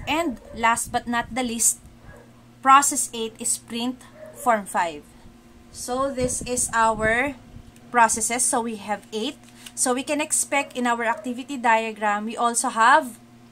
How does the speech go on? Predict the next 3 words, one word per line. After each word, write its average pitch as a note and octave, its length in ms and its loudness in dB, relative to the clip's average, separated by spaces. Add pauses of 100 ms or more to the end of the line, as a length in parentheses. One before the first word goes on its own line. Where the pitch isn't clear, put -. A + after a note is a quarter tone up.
(540)
eight A3+ 340 -6 (1120)
steps. - 800 -2 (580)
Okay, F3+ 440 -2